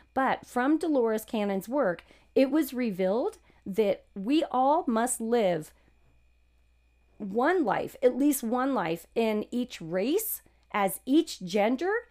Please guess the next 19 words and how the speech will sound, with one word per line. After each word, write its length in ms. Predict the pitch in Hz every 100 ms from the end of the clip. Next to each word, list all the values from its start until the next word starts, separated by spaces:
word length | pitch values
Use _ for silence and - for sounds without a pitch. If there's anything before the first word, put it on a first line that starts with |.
| _ _
and 180 | 233 220
in 300 | 214 196 202 - -
each 340 | 285 339 -
nationality. 1000 | 254 220 226 233 208 190 185 165 160 - _ _ _ _
So, 220 | - 269 254
I 80 |
mean, 160 | 277 285
talk 260 | 349 392 440
about 300 | 320 247 -
earning 320 | 220 262 247
a 60 | 185
better, 520 | 202 208 208 196 -
uh, 240 | 180 175 170
sense 280 | - 220
of 80 | 202
compassion 600 | 165 151 156 202 - 170
for 260 | - 165 -
other 200 | 175 165
humans. 500 | 226 262 190 151